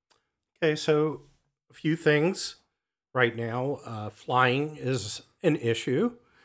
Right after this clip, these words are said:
Uh, airports right now, or some of them aren't exactly clear on what you need to do. Um,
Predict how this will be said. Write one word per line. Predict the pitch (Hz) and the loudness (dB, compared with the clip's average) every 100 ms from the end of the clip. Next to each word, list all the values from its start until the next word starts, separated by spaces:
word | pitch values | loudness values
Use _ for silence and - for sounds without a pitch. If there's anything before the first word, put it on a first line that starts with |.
| _ _ _ - | _ _ _ -4
Uh, | 117 107 107 104 _ _ | -2 0 -2 -6 _ _
airports | 143 135 135 151 139 - | -2 -2 -2 -4 -4 -2
right | 131 123 | 0 0
now, | 117 120 143 | -2 -4 -4
or | 156 120 110 | -2 -4 -6
some | - - 143 | -2 2 2
of | 131 | 2
them | 127 127 | -2 -4
aren't | 120 123 139 - | -4 -4 -4 -4
exactly | 127 113 110 160 185 - 120 | -10 -6 -2 -2 -2 -6 -8
clear | - - 127 104 104 131 - _ _ _ _ _ - | -8 -10 -8 -6 -8 -10 -12 _ _ _ _ _ -2
on | 123 113 113 113 123 | 0 2 0 -6 -4
what | 131 120 | -4 -2
you | |
need | 123 120 | -2 -2
to | 117 | -4
do. | 117 113 98 139 - _ _ _ _ _ 113 | -6 -6 -4 -8 -10 _ _ _ _ _ -6
Um, | 110 110 110 | -4 -4 -6